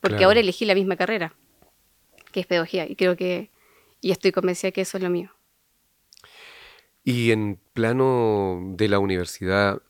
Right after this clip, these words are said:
Speaker 2: ¿cómo ha sido la acogida a ti como estudiante, una estudiante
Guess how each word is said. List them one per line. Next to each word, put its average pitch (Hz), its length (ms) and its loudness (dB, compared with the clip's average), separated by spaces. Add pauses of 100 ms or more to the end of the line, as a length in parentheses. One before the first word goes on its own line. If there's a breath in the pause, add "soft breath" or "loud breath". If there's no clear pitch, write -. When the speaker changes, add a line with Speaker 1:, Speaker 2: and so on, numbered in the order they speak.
(240)
Speaker 2:
¿cómo 113 200 -2
ha 120 40 -4
sido 117 300 -2
la 110 80 2
acogida 110 520 -2
a 110 40 0
ti 107 320 -8
como 98 240 -10
estudiante, 107 1040 -2
una 90 380 -8
estudiante 92 920 -8